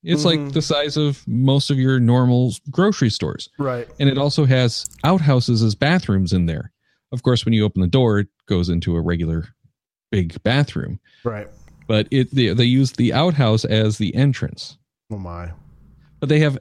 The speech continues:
Speaker 1: animated characters, kinda like what you'd see at, uh, like, a, um, Chuck E. Cheese or something like that, too.
Speaker 2: Mm-hmm.
Speaker 1: So,
Speaker 2: Yeah.
Speaker 1: you know, it, it, it's someone who had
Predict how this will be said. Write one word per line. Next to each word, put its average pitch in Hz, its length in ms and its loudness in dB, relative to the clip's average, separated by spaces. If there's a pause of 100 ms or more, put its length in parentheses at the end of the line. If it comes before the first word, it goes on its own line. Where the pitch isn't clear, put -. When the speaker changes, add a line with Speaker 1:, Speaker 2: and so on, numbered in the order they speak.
Speaker 1:
animated 151 480 0
characters, 139 540 -2
kinda 120 220 0
like 107 160 -2
what 104 180 -2
you'd 101 120 -6
see 104 240 0
at, - 220 -6
uh, 101 320 0
like, 110 280 -4
a, 90 240 -2 (560)
um, - 480 -6
Chuck 135 260 -2
E. 107 60 0
Cheese 110 400 0
or 90 80 0
something 95 320 -2
like 85 160 -4
that, 92 280 -2
too. 104 180 -2
Speaker 2:
Mm-hmm. 117 380 -8 (1040)
Speaker 1:
So, 90 260 0
Speaker 2:
Yeah. 87 80 -2
Speaker 1:
you 123 140 0
know, 90 340 -2
it, 135 220 -2
it, 151 180 -2
it's 151 280 -2
someone 160 500 0
who 151 120 4
had 127 300 2